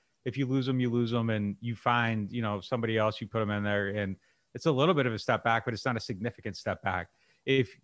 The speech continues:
Jameis is your quarterback of the future and Taysom is convicted that he's a, he's a quarterback and he wants to be a quarterback,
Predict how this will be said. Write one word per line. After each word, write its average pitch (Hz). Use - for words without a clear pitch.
Jameis 160
is 139
your 160
quarterback 143
of 135
the 123
future 143
and 113
Taysom 123
is 113
convicted 123
that 113
he's 117
a, 110
he's 120
a 120
quarterback 127
and 104
he 120
wants 123
to 131
be 135
a 135
quarterback, 139